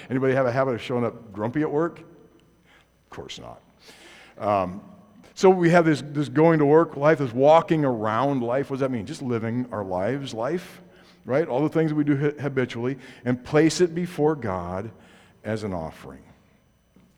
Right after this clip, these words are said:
God wants to help us. We already established that. Here's what I want you to do, God helping you, right? It's that verse. Uh, but we need to do something. God does want to help us, but we need to do something. What do we need to do?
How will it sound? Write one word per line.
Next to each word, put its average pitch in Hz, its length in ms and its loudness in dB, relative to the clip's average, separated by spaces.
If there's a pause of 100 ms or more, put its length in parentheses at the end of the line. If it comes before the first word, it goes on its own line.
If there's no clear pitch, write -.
(340)
God 139 200 2
wants 185 180 2
to 160 100 6
help - 220 6
us. 101 220 0
We 107 80 -4
already 120 220 -2
established 120 580 -4
that. 85 140 -8
Here's 135 160 -6
what 139 100 -2
I 135 40 0
want 135 240 0
you 143 80 -10
to 139 100 -6
do, 143 200 -2
God 120 380 -2
helping 131 320 -4
you, 147 400 -4 (340)
right? 123 240 -2
It's - 180 -18
that 101 140 -10
verse. 113 420 -8 (720)
Uh, 117 200 0
but 120 120 0
we 165 200 2
need 208 160 2
to 170 60 -4
do 156 160 -2
something. 104 280 -4
God 139 240 0
does 196 200 0
want 202 140 0
to 160 40 -2
help 160 260 0
us, 151 120 -2
but 104 120 -10
we 143 220 -2
need 143 140 -2
to 123 80 -6
do 117 160 -4
something. 85 340 -10
What 117 100 -4
do 135 60 -6
we 131 80 -2
need 117 160 0
to 104 80 -10
do? 78 260 -12